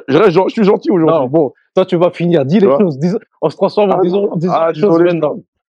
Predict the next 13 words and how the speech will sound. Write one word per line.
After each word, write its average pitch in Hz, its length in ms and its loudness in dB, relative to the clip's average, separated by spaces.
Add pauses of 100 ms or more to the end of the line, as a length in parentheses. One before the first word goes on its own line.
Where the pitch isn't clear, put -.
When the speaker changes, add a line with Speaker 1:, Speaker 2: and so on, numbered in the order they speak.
(540)
Speaker 1:
Non, 147 220 2
je 113 60 -2
vais 110 100 2
parler 117 260 0
de 110 60 -4
la 120 100 2
récré 135 260 -2
après. 113 180 0
Non, 127 100 4
je 107 80 -4
rigole. 143 300 2
<laughs> - 1300 -6
Speaker 2:
Mais 185 300 0